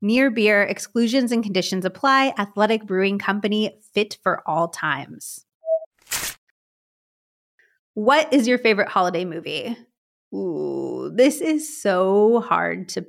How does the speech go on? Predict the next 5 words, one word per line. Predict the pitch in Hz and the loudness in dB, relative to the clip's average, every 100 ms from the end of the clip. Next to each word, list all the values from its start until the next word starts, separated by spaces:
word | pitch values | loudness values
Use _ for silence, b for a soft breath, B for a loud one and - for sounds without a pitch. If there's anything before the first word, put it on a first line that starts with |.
| _ | _
pick. | - - - - 285 _ - - b b b b - | -16 -8 -6 -4 -6 _ -20 -20 b b b b -2
I | 214 | 0
would | 233 220 | 0 -2
say | - 269 277 330 370 403 415 _ _ _ _ _ | -2 2 4 4 4 0 -4 _ _ _ _ _
Elf | 214 196 240 349 - - - | 0 2 2 0 -6 -20 -20